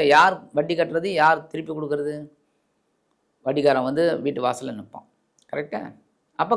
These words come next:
கவனமா இருக்கிறது நல்லது. கடன் வாங்குற விஷயத்துலயும் கவனமா இருக்கணும். அதேமாரி ஒவ்வொரு விஷயத்துலயும் தெளிவா முடிவெடுக்கணும். யோசனை தான். அடுத்தபடியா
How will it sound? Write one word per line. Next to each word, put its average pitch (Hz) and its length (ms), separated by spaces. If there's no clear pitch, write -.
கவனமா 208 400
இருக்கிறது 165 300
நல்லது. 120 460
கடன் 147 300
வாங்குற 156 280
விஷயத்துலயும் 160 500
கவனமா 160 380
இருக்கணும். - 280
அதேமாரி 202 440
ஒவ்வொரு 262 420
விஷயத்துலயும் 240 560
தெளிவா 311 360
முடிவெடுக்கணும். 170 540
யோசனை 240 400
தான். 185 240
அடுத்தபடியா 214 480